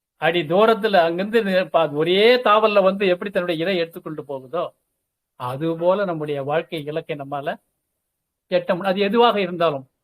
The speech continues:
மன அமைதியா இருக்கலாம், வா-, வாழ்க்கை வளங்களா இருக்கலாம்,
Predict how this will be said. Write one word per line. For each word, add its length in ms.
மன 240
அமைதியா 420
இருக்கலாம், 500
வா-, 180
வாழ்க்கை 360
வளங்களா 440
இருக்கலாம், 460